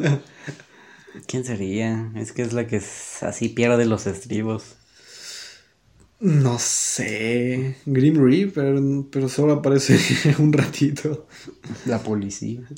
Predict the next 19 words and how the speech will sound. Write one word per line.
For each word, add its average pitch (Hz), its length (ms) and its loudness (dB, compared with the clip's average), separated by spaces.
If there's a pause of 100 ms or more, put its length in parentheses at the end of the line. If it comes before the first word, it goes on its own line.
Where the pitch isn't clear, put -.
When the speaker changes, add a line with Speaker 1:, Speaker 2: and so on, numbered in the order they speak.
(160)
Speaker 1:
La 170 200 4
policía, 135 1000 -2
no. 151 260 -8 (1200)
Los 131 300 2
Vengadores, 117 840 0
no 147 180 0
sé. 135 580 -4 (280)
Speaker 2:
Sí, - 360 -6
es 139 120 -6
re 156 140 -6 (140)
rancio, 135 420 -10
amigo, 123 440 -10 (180)
y 143 200 -4
de 139 680 2 (1200)
Speaker 1:
No 131 200 2
Speaker 2:
Yo, 131 60 6
Speaker 1:
sé, 147 340 8
no 156 100 12
Speaker 2:
wow. 123 600 6